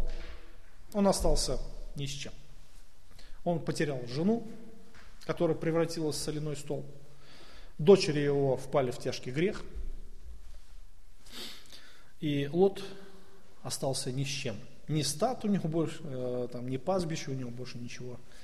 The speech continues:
не было. Все сгорело в огне. Вот такое,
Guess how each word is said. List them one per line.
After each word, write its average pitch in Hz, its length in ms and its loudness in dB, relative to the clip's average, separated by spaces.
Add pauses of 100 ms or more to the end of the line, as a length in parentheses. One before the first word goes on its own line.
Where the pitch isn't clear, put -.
(160)
не 147 100 -4
было. 120 160 -6
Все 220 320 -2 (540)
сгорело 135 520 -2 (300)
в 120 60 -8
огне. 113 260 -8 (1400)
Вот - 180 -4
такое, 208 460 8